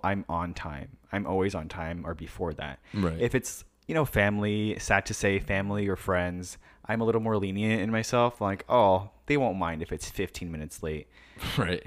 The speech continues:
Speaker 1: Which, now saying it, obviously I have realized that it's not good. It's not nice to do that. And it wasn't even the, 'cause it is,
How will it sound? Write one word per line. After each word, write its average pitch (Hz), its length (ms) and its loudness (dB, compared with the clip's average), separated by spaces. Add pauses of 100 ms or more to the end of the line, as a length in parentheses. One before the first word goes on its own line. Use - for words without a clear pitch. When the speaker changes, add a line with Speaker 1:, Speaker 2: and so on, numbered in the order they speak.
Speaker 1:
Which, 107 380 0 (460)
now 104 240 6
saying 101 320 2
it, 101 100 0
obviously 87 500 0
I 87 80 2
have 85 120 -2 (340)
realized 85 440 0
that 80 100 -6
it's - 180 -8
not 78 280 -6 (500)
good. 87 260 -2
It's - 140 -6
not 101 120 2
nice 98 240 0
to - 120 -18
do 104 120 0
that. 147 320 8 (420)
And 135 120 4
it 156 80 6
wasn't 165 240 4
even 156 160 0
the, 123 120 2 (120)
'cause - 140 -2
it 151 100 6
is, 151 260 4